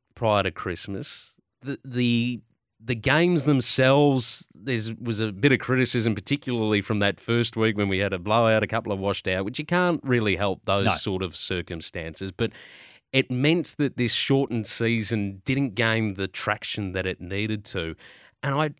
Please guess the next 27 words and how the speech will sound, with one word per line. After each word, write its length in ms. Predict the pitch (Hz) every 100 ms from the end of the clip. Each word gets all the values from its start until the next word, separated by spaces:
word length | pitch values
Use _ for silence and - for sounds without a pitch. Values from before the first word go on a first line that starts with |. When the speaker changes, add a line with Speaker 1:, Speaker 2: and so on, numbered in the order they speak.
| _ _ _ -
Speaker 1:
ponder 580 | - 160 185 190 185 131
whether, 520 | 120 127 120 110 107 _ _ _ _ _ _ _
whether 280 | 127 175 196
this 280 | 185 170 -
T 280 | - 156 147
twenty 440 | - 139 120 117
window, 600 | 107 120 117 104 98 101 - _ _ _ _ _ _ _ _ _ _ -
i-, 60 | - _ _
is 200 | 170 151
it, 140 | 170 - -
is 180 | 175 165
it 120 | -
still 640 | - 180 190 214 196 156 -
worth 420 | 117 147 143 131
having 460 | - 139 139 135 120
games 360 | 123 123 117
prior 440 | - 127 123 127 113
to 60 |
Christmas 720 | - - 117 - 92 110 - -
if 180 | 131 -
it's 220 | 120 -
not 260 | 131 139 -
going 300 | 143 131 123
to 100 | 123
get 340 | 113 117 _
the 160 | 120 110
attention 720 | 101 - 120 113 - 113 104